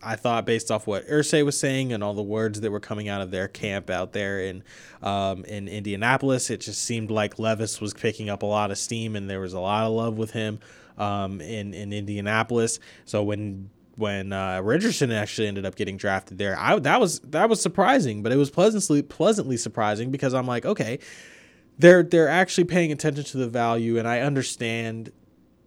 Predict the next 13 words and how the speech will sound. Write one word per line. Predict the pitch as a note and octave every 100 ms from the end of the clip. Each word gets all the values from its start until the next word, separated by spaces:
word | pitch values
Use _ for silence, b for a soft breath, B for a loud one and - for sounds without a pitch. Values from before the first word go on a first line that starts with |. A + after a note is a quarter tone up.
| - D3+ - -
maybe, | C#3 B2 B2 B2 C3 C3 C#3+ C3+ C3+ C#3 C3 -
you | - B2+
know, | A2+ A2
Richardson | A2 A2+ - A#2 - A#2+ A2+ A2+ A2 -
won't | - G#2+ G#2+
be | A2 G#2+ G#2
as | - G2 G#2
ready, | G#2 G2+ G2+ G#2
and | G2+
it |
might | G2 G2 G2
take | A2
a, | G#2+